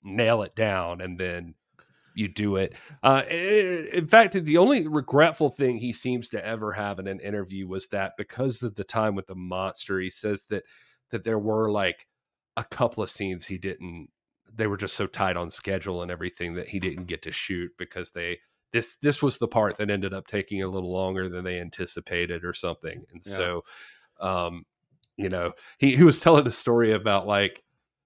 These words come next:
Speaker 1: I, I don't know, in one interview he sounds almost sad about it, in another interview he's like, "Fuck it, whatever."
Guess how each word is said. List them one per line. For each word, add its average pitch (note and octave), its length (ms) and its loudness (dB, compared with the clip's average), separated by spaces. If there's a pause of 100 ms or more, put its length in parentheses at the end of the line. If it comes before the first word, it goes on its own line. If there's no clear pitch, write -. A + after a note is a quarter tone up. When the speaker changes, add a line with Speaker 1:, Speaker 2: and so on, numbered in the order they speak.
(600)
Speaker 1:
I, - 80 -10
I - 100 -10
don't F3 240 12
know, D#3+ 120 12
in D3 80 8
one F3+ 180 10
interview E3 360 8
he D3 80 6
sounds D3+ 300 2
almost C3+ 300 0
sad E3 260 6
about D3+ 320 2
it, C3 80 -6
in B2+ 60 0
another C3 300 0
interview C3 420 -2
he's B2+ 160 -4
like, A#2+ 160 -6
"Fuck A#2+ 280 -2
it, C3+ 140 -6
whatever." A2+ 520 -2